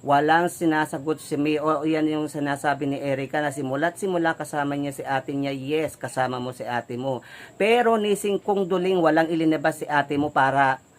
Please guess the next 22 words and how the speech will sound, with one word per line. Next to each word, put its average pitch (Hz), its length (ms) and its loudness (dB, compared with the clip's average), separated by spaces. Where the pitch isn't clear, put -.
gumastos 139 480 -4
sa'yo. 123 400 -2
Ako 143 420 2
ang 170 140 0
gumagastos 143 680 -2
sa 139 80 -8
inyo. 120 560 -6
Okay? 156 460 -2
Para 139 560 4
maliwanag 131 560 -2
sa 127 240 -4
atin 127 240 -6
lahat, 123 320 -6
guys. 127 460 -4
Kasi 143 320 -4
ayaw 165 320 0
ko 175 80 -2
naman 165 240 0
na 156 60 0
minamalait 143 720 -2
mo 143 340 -4
yung 139 640 -2